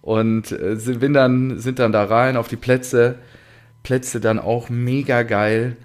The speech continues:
Westtribüne, Oberrang, erste Reihe, über den V I Ps. Ich hab quasi auf den Monitor von Aki und Sammer geguckt, wo die das Bayern-Spiel geguckt haben.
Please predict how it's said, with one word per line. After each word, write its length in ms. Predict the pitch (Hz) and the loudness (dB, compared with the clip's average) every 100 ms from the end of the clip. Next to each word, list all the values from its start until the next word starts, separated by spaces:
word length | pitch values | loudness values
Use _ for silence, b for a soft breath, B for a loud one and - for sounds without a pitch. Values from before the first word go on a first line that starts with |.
| _ | _
Westtribüne, 640 | - 131 131 135 117 120 117 | 0 0 0 -8 -6 -6 -4
Oberrang, 460 | 120 123 113 113 | -4 -2 -2 -4
erste 420 | - 123 - 131 | -2 -4 -4 -4
Reihe, 440 | 107 104 110 113 127 B B B B _ - | 0 2 4 2 -2 B B B B _ -6
über 320 | 165 170 147 | 0 4 4
den 180 | 135 120 | 2 0
V 80 | |
I 160 | 127 120 | 4 2
Ps. 440 | 117 117 127 147 | 2 -4 -6 -6
Ich 200 | - 117 | -10 -8
hab 140 | 131 - | -8 -8
quasi 400 | - 117 127 - | -2 0 0 -2
auf 240 | 131 151 | -2 0
den 140 | 147 131 | -2 -2
Monitor 460 | 131 151 147 131 | -2 -2 -2 -4
von 240 | 120 123 - | -4 -8 -8
Aki 360 | 123 151 143 | -8 -4 -4
und 220 | - 120 | -4 -6
Sammer 280 | 117 117 139 | -2 -2 -2
geguckt, 480 | 120 107 - 143 - 113 | -4 -8 -8 -10 -12 -8
wo 100 | 107 | -6
die 160 | 113 | -4
das 180 | 131 123 | -4 -4
Bayern-Spiel 460 | - 123 110 - 101 | -2 -2 -2 -6 -8
geguckt 360 | 95 - 107 | -8 -10 -10
haben. 340 | 110 101 101 | -6 -6 -6